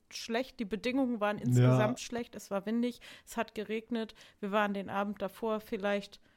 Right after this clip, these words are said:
Speaker 1: was trinken und deswegen auch, also ich für meinen Teil morgens nicht ganz so fit,
Speaker 2: Ja.
Speaker 1: wie ich hätte sein können.
Speaker 2: Und vor allem
Speaker 1: Ähm,
Speaker 2: beide sehr unmotiviert, wenn man später ins Bett ist und
Speaker 1: wir
Speaker 2: dann
Speaker 1: hatten
Speaker 2: früh
Speaker 1: beide
Speaker 2: raus
Speaker 1: gar
Speaker 2: ist.
Speaker 1: keinen Bock.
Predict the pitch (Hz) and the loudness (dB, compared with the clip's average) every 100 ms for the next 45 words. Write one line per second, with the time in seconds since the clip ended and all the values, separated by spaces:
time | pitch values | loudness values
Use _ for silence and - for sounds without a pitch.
0 | _ - 190 - - 233 226 233 233 240 | _ -6 -6 -4 -2 -2 -2 -4 -4 -6
1 | - 202 196 - - 196 - 202 196 196 | -4 -4 -4 -6 -4 -2 -2 -6 -2 -4
2 | 196 - 190 - - - _ 202 175 247 | -4 -2 -2 -4 -18 -20 _ -6 -4 -6
3 | - - 233 214 208 - 202 208 214 196 | -6 -6 -2 0 -2 -2 2 2 2 0
4 | 202 208 202 - _ _ _ _ _ _ | 0 0 -4 -14 _ _ _ _ _ _
5 | - 202 220 208 - 214 233 117 165 113 | -8 -2 2 2 0 0 6 8 8 6
6 | 107 208 214 185 214 247 277 302 320 359 | 4 0 -2 0 2 2 0 -2 -2 -8
7 | - - - - - - 123 - 135 123 | -20 -18 -18 -18 -10 4 6 8 8 8
8 | 123 120 117 139 131 127 123 117 123 147 | 10 10 10 10 10 10 10 6 6 6
9 | 131 117 117 110 - 123 120 - 110 - | 6 8 8 6 6 4 4 0 0 2
10 | 123 143 - - 226 214 113 214 214 226 | 2 0 -2 -2 2 6 8 10 10 8
11 | 247 233 196 - 196 - 254 - | 10 8 8 4 12 12 12 6